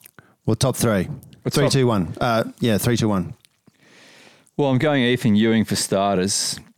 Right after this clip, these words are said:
Speaker 2: I mean, he had a pretty good start to the year. He won Bells. He was really consistent. I think he made the semis in J-Bay. Obviously had that pretty decent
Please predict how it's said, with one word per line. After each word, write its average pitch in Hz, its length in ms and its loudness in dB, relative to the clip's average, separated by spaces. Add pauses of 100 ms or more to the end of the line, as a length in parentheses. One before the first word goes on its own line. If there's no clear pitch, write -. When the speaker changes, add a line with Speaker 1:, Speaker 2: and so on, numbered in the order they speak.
(180)
Speaker 2:
I 113 40 0
mean, 113 220 2
he 139 100 2
had 135 160 2
a 104 40 2
pretty 170 380 0
good 120 160 0
start 123 360 0
to - 60 -4
the 113 60 0
year. 123 300 2
He 127 120 2
won 113 280 2
Bells. 120 840 0 (640)
He 131 240 0
was 113 160 0
really 127 180 2
consistent. 123 480 0
I 107 40 2
think 143 100 2
he 135 80 2
made 117 160 2
the 107 60 0
semis 113 380 2
in 104 120 2
J-Bay. 110 720 0 (640)
Obviously 117 300 0
had 110 240 2
that 104 220 -2
pretty 113 300 0 (220)
decent 113 460 2